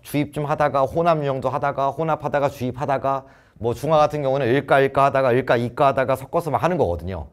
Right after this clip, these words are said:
그래서 이런 거 이제 실전으로 생각하면서 풀어보는 거야. 알겠죠? 음. 근데 이제 중요한 건 이걸 이제 어떻게 공부하냐. 이게 나는 가장 중요하다고 생각해요. 똑같은 노동을 해도, 똑같은 공부를 해도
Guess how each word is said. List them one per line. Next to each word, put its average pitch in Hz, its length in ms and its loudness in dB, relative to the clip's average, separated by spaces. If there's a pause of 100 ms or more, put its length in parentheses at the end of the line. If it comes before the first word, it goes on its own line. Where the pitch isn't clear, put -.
(160)
그래서 120 400 2 (320)
이런 143 120 2
거 143 80 2
이제 127 80 -2
실전으로 247 480 2
생각하면서 160 680 2 (240)
풀어보는 113 560 -2
거야. 62 260 -12 (480)
알겠죠? 85 480 -8
음. 80 220 -8 (320)
근데 156 160 -2
이제 151 200 0
중요한 175 460 0
건 143 300 -6 (560)
이걸 123 240 0
이제 113 160 -2
어떻게 233 560 2
공부하냐. 110 800 -2 (680)
이게 147 220 2
나는 143 180 0
가장 165 340 0
중요하다고 113 360 -4
생각해요. 110 440 -12 (320)
똑같은 262 440 0
노동을 160 400 4
해도, 107 480 -4 (180)
똑같은 254 380 0
공부를 127 420 -2
해도 95 340 -6